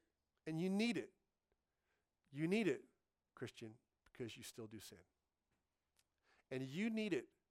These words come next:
because you need to remember his love for you as you still do sin. And you need it because people are gonna make stuff up about you, even when you're not causing the problem, which we do enough.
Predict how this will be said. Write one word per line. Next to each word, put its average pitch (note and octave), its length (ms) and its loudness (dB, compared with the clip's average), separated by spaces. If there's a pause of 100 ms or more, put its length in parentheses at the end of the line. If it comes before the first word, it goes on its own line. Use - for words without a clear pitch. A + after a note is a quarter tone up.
(140)
because B2+ 200 -8
you E3 140 -2
need G#3 200 0
to G3+ 60 -6
remember E3+ 540 2 (760)
his E3+ 240 2
love D#3+ 220 4 (100)
for B2+ 140 -4
you G#2+ 280 -8 (640)
as C3+ 240 -2
you D#3+ 60 -4
still D3+ 220 -4
do D3+ 120 -4
sin. G2 240 -12 (1000)
And E3+ 180 0
you G3 120 4
need A3+ 240 6
it D#3+ 180 2
because F3+ 260 2
people C4 300 0
are B3 40 -4
gonna A3 120 6
make F#3+ 220 6
stuff - 280 4
up C4+ 120 6
about E3+ 300 4
you, - 100 -6
even C4 240 4
when A3 140 6
you're D4 140 6
not A3 200 6
causing D#3+ 260 6
the C3+ 60 -2
problem, C#3 320 4
which B2 160 -4
we C#3 60 0
do C#3+ 160 2
enough. D#3+ 300 8